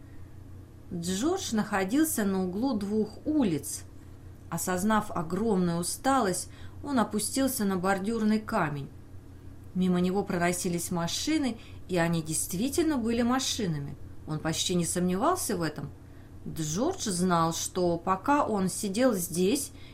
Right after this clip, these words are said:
ему не угрожала никакая опасность, потому что рядом проходили люди. Он больше не был одинок. Он только с виду казался одиноким,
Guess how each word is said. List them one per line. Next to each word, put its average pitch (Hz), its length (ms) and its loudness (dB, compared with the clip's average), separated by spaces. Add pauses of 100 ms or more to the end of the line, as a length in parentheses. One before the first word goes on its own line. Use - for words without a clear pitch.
(120)
ему 214 400 2
не 269 100 4
угрожала 214 600 2
никакая 240 600 2
опасность, 160 680 -2 (400)
потому 226 340 2
что 202 260 0
рядом 285 440 4
проходили 220 720 0
люди. 190 540 2 (600)
Он 330 220 0
больше 262 400 2
не 262 200 4
был 170 200 2
одинок. 170 520 0 (520)
Он 226 180 2
только 254 240 4
с - 140 -2
виду 196 180 4
казался 170 480 4
одиноким, 170 560 0